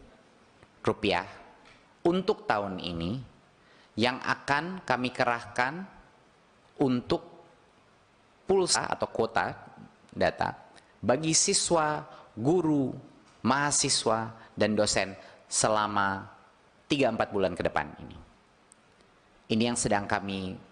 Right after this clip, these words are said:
akselerasi secepat mungkin untuk bisa segera cair, dan harapan kami adalah ini membantu banyak sekali siswa dan mahasiswa kita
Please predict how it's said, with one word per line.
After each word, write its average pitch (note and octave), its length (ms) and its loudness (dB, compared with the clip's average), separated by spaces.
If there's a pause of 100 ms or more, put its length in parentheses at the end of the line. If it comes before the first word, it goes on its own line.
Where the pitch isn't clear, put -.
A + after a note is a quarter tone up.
(120)
akselerasi G#2 640 0
secepat - 480 -2
mungkin A2 400 -4 (1400)
untuk G#2+ 400 0
bisa G#2+ 480 0
segera F#2+ 480 0 (240)
cair, G2 400 0 (1040)
dan F#2 160 0
harapan G2 560 -2 (320)
kami A2 320 0
adalah G2 240 2
ini - 240 -14 (640)
membantu G#2 720 -2 (560)
banyak A#2+ 240 2
sekali F#2 480 -4
siswa - 560 2
dan F#2 160 -2
mahasiswa G2 560 0
kita C#3+ 400 -2